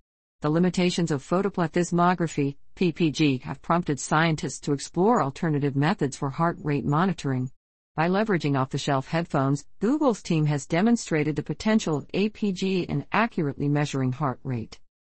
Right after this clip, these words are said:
This development opens up new possibilities for heart rate monitoring beyond conventional devices like smartwatches and wireless earbuds. While further research is needed to refine and validate this technique, the use of A P G with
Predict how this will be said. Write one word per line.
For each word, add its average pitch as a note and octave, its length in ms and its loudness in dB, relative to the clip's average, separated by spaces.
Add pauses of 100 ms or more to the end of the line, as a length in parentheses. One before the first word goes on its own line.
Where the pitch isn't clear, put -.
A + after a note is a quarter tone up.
(100)
This F3 180 -2
development D#3+ 640 2
opens D#3+ 340 -2
up C#3 180 -2
new F3+ 240 2
possibilities E3 840 -2
for D3+ 120 -2
heart F3+ 320 -2
rate D#3 240 -2
monitoring D#3+ 580 0
beyond C#3+ 340 -2
conventional C#3+ 580 -2
devices C#3 580 -2
like C#3 180 0
smartwatches E3+ 880 -2 (100)
and D3 180 -2
wireless D3+ 480 2
earbuds. C3+ 640 -4 (460)
While D3 180 0
further E3 320 0
research D#3+ 500 0
is D3 140 -2
needed D#3+ 300 2
to D3 80 -2
refine D3+ 500 2
and D#3+ 140 2
validate D3 480 0
this C3+ 160 -4
technique, D3+ 500 0 (240)
the F3 100 0
use F#3 240 2
of D3+ 80 -2
A D#3+ 140 0
P G3 240 -2
G F#3+ 200 0
with D3 200 -2